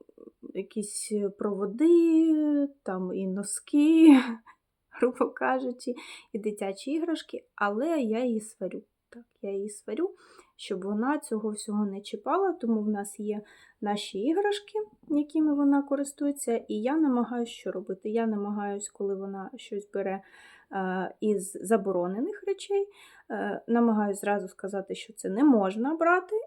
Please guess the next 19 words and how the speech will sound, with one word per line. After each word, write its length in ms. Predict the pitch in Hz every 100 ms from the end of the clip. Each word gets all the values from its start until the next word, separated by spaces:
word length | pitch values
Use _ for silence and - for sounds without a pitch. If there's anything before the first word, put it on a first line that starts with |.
| _ _
і 80 | 392
дати 400 | 233 233 320 285
їй 560 | 220 202 269 294 247 214
вже 400 | 190 208 233 254
свою 520 | 247 - 208 180 175 196
іграшку. 580 | 349 381 339 - 247
Тож 220 | 233 208 208
в 40 |
нас 300 | 196 196 -
є 100 | 185
іграшки, 520 | 294 359 285 - -
є 140 | 202 196
смаколики, 720 | - 196 - 311 339 330 226
на 120 | 196
які 260 | 185 - 262
я 320 | 196 220 - _ -
постійно 540 | 208 - 240 294 262 254 - - -
намагаюсь 440 | 196 196 240 247
заміняти, 680 | 202 202 185 202 233 233 220